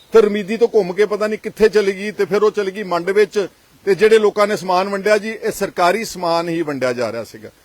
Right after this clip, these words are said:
ਸਰਕਾਰੀ ਸਮਾਨ ਤਾਂ ਤੁਹਾਡਾ ਹੁਣ ਵੀ ਨਹੀਂ ਲੈ ਕੇ ਰਾਜੀ ਕੋਈ। ਤੁਹਾਡੇ, ਤੁਹਾਡਾ ਨਾ ਤੁਸੀਂ ਦਿੱਤਾ, ਨਾ ਹੜ੍ਹ ਪੀੜਤਾਂ ਨੂੰ ਅੱਜ ਤੱਕ, ਅ, ਜਿਹੜਾ ਹੈਗਾ ਉਹਨਾਂ ਨੂੰ ਵੀਹ ਹਜ਼ਾਰ ਰੁਪਏ ਕਿੱਲੇ ਦਾ ਮੁਆਵਜ਼ਾ ਦਿੱਤਾ ਸੀਗਾ।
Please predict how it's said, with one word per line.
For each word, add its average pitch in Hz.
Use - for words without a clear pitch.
ਸਰਕਾਰੀ 214
ਸਮਾਨ 220
ਤਾਂ 240
ਤੁਹਾਡਾ 220
ਹੁਣ 185
ਵੀ 220
ਨਹੀਂ 233
ਲੈ 214
ਕੇ 202
ਰਾਜੀ 185
ਕੋਈ। 180
ਤੁਹਾਡੇ, 185
ਤੁਹਾਡਾ 185
ਨਾ 175
ਤੁਸੀਂ 196
ਦਿੱਤਾ, 196
ਨਾ 202
ਹੜ੍ਹ 180
ਪੀੜਤਾਂ 196
ਨੂੰ 185
ਅੱਜ 170
ਤੱਕ, 196
ਅ, -
ਜਿਹੜਾ 185
ਹੈਗਾ 170
ਉਹਨਾਂ 180
ਨੂੰ 180
ਵੀਹ 196
ਹਜ਼ਾਰ 185
ਰੁਪਏ 175
ਕਿੱਲੇ 170
ਦਾ 185
ਮੁਆਵਜ਼ਾ 151
ਦਿੱਤਾ 180
ਸੀਗਾ। 190